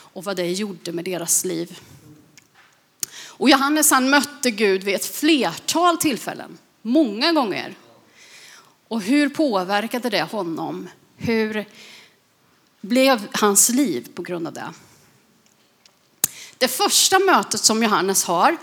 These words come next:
med Gud är väldigt speciellt. Det skulle jag säga är övernaturligt. Eh,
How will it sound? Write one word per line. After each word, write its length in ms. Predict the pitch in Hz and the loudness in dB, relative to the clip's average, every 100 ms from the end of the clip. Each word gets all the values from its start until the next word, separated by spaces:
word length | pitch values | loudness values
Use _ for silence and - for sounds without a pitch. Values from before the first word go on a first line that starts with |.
| - - - | -12 -18 -12
med 440 | 214 214 214 214 - | -2 2 2 2 0
Gud 420 | 175 202 262 - - _ _ _ | 0 0 -2 -8 -20 _ _ _
är 180 | 185 180 175 175 | -6 -6 -8 -2
väldigt 680 | 262 240 160 - - - - | 0 0 -2 -14 -18 -8 -4
speciellt. 800 | - - - 151 180 - - - - _ _ - - | -4 -2 -2 -2 -6 -8 -10 -10 -16 _ _ -20 -2
Det 280 | 240 233 226 | 2 4 2
skulle 200 | - 202 | 0 0
jag 100 | 160 | 2
säga 360 | 196 180 165 | 2 2 0
är 140 | 151 120 - - | -2 -4 -6 2
övernaturligt. 1300 | 220 175 160 160 156 127 - 202 202 - 226 - - - - - - - - - - | 2 2 -4 -12 -12 -8 -6 -6 -6 -10 -12 -12 -14 -16 -20 -20 -20 -20 -20 -20 -6
Eh, 320 | 220 214 214 | 0 2 2